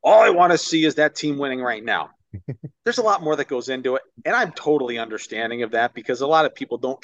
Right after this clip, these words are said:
care what triple A Jacksonville is doing. Now, they'll care about what a guy's doing when he gets to the big leagues.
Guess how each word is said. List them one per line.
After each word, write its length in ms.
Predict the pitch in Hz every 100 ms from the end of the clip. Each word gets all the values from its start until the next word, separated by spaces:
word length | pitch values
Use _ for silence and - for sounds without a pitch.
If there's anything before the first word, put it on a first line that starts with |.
| -
care 220 | 185 151
what 160 | 120 -
triple 280 | - 117 110
A 80 | 98
Jacksonville 560 | 117 107 - 110 104
is 100 | 95
doing. 260 | 113 98 82 _ - -
Now, 160 | 123 117
they'll 120 | 107
care 180 | - 139
about 240 | 131 117
what 120 | 123 113
a 40 |
guy's 380 | 107 123 160 123
doing 240 | 123 117
when 120 | 120
he 60 | 107
gets 180 | 123 -
to 60 | 98
the 60 |
big 220 | 185 247
leagues. 360 | 160 110 110